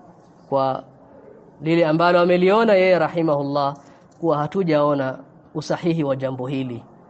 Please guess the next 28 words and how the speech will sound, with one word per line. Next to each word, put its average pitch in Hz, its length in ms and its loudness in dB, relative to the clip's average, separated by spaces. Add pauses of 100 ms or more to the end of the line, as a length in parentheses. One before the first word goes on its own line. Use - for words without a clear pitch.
(380)
Hatujaona 143 720 0 (400)
usahihi 151 420 -6
wa 135 120 -2
jambo 127 260 -8
hili. 127 240 -10
Wengine 202 380 0
waweza 190 300 4
kutaja, 151 600 0 (480)
lakini 165 320 -2
anasema 147 360 -2
yeye 202 360 4
hajaona 151 680 0 (100)
asli 165 320 -4
ya 131 80 -4
jambo 127 280 -6
hili 131 280 -6
kuwa 131 320 -4 (400)
liko 139 240 -4
na 135 100 0
dalili. 135 540 -4
Wallahu 147 540 -2
a'lam. 123 440 -6 (1300)
Faida 226 380 4
nyingine 147 460 2
inayopatikana 151 580 0
katika 143 300 -2
hadithi 143 400 -4
hii, 135 280 -4